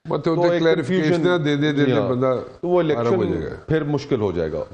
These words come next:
Speaker 2: मुझे ऐसा
Speaker 1: पीटीआई
Speaker 2: लगता है।
Speaker 1: के लिए।
Speaker 2: जी हाँ,
Speaker 1: ठीक है।
Speaker 2: जी हाँ। बल्ले की गैर
Speaker 1: फिर
Speaker 2: मौजूदगी।
Speaker 1: उसमें तो एज मिलेगा आप जैसे लोगों को, क्योंकि आप इस वक्त जो ऑप्शन बनी हुई है,
Speaker 2: जी।
Speaker 1: आपके दो हलके जो हैं जहाँ
Speaker 2: जी।
Speaker 1: से आप इलेक्शन
Speaker 2: जी।
Speaker 1: लड़ रहे हैं,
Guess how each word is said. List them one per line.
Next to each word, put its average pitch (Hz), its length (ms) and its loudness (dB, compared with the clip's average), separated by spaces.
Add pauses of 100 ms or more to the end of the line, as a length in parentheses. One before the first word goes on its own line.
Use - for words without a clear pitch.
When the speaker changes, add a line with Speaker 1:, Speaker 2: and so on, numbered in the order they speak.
(440)
Speaker 2:
मुझे 127 220 0
ऐसा 95 140 -2
Speaker 1:
पीटीआई 110 320 0
Speaker 2:
लगता 73 160 -8
है। 62 40 -8
Speaker 1:
के - 60 -10
लिए। 104 80 -6
Speaker 2:
जी 107 120 -2
हाँ, 80 100 -6
Speaker 1:
ठीक 90 220 -8
है। 87 40 -12
Speaker 2:
जी 85 80 -8
हाँ। 104 220 -10
बल्ले 147 220 0
की 131 140 -4
गैर 107 160 2
Speaker 1:
फिर 98 80 -4
Speaker 2:
मौजूदगी। 135 240 0
Speaker 1:
उसमें 147 420 -2
तो 160 180 -2
एज 135 200 0
मिलेगा 139 460 2
आप 123 440 -2
जैसे 139 260 -2
लोगों 127 320 0
को, 120 180 -8 (640)
क्योंकि 131 460 0
आप 123 280 0
इस - 180 -4
वक्त 135 140 0
जो 127 300 0
ऑप्शन 117 460 -2
बनी 117 220 0
हुई 117 140 0
है, 92 60 -2
Speaker 2:
जी। 107 60 -2
Speaker 1:
आपके 117 360 -2
दो 117 200 2
हलके 107 320 -2
जो 95 140 -2
हैं 90 180 -4
जहाँ 95 160 -2
Speaker 2:
जी। 101 60 -2
Speaker 1:
से 107 80 -2
आप 98 200 -4
इलेक्शन 87 240 -8
Speaker 2:
जी। 98 80 -4
Speaker 1:
लड़ 113 200 -2
रहे 107 140 -2
हैं, 71 100 -10